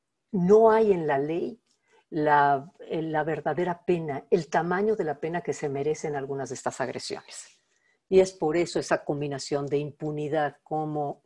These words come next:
como la falta de justicia, que así lo llaman, eh, lo que hace esta combinación explosiva.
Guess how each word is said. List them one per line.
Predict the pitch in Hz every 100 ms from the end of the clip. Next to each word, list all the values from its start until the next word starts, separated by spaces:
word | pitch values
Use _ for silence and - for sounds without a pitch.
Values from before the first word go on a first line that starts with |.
| _
como | 160 156 151
la | 147
falta | - - 175 170 - 151
de | 139 143 139 135 _ _ _ _
justicia, | - 196 - 185 - 143 247 311 _ _ _ _ _
que | -
así | 139 - 147
lo | 139
llaman, | 127 165 156 131 208 - _ - -
eh, | - 147 143 139
lo | 143 143
que | 156
hace | 151 -
esta | 147 - 156
combinación | 170 156 143 - 151
explosiva. | 147 - 143 - 139 -